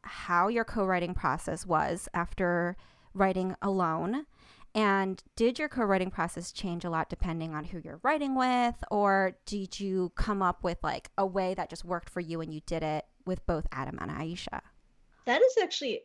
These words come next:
Speaker 2: a fantastic question, because it's one that I don't think I would have been able to answer until I was on the other side of it. Um,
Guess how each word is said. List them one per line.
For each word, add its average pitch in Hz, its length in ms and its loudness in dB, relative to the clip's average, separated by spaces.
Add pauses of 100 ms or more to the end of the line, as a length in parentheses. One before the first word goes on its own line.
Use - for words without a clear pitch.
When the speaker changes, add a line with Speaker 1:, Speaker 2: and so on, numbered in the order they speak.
Speaker 2:
a 220 340 4
fantastic 220 640 0
question, 185 560 -4
because 226 280 4
it's 220 180 4
one 226 200 4
that 214 180 2
I 208 260 2
don't 202 260 0
think 214 180 2
I 196 100 2
would 196 180 2
have 190 180 -4
been 190 120 -2
able 180 240 -2
to 180 340 0
answer 185 300 2
until 190 220 4
I - 20 4
was 190 120 0
on 185 120 2
the 170 80 6
other 165 140 4
side 175 200 4
of 240 80 4
it. 381 260 0
Um, 175 520 4